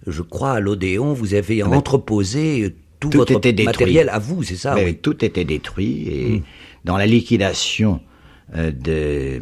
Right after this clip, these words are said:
Speaker 2: du matériel que nous avions fourni au, au, au Théâtre de
Speaker 1: C'est-à-dire
Speaker 2: France,
Speaker 1: de l'ancienne
Speaker 2: n'est-ce pas ?
Speaker 1: compagnie Renaud
Speaker 2: Oui,
Speaker 1: Barrault,
Speaker 2: oui.
Speaker 1: enfin.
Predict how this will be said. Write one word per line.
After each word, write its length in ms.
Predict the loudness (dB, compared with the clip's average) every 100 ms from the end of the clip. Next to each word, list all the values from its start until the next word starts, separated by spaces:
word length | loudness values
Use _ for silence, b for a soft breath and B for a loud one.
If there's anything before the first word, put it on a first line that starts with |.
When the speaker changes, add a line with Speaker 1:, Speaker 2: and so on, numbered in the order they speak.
| -8
Speaker 2:
du 80 | -6
matériel 480 | -6 -4 -2 -2 -4
que 100 | -6
nous 100 | -8
avions 240 | -8 -8
fourni 500 | -8 -4 0 0 0
au, 100 | -4 -8
au, 640 | -10 -12 -16 -20 -16 -14
au 100 | -12
Théâtre 320 | -8 -8 -8
de 120 | -8
Speaker 1:
C'est-à-dire 280 | 0 2 2 2
Speaker 2:
France, 40 |
Speaker 1:
de 60 | 0
l'ancienne 240 | 0 0 0
Speaker 2:
n'est-ce 60 |
pas ? 60 | 0
Speaker 1:
compagnie 280 | -2 0 0
Renaud 220 | 0 0
Speaker 2:
Oui, 60 | 0
Speaker 1:
Barrault, 300 | 2 2 0
Speaker 2:
oui. 80 | -2
Speaker 1:
enfin. 160 | -6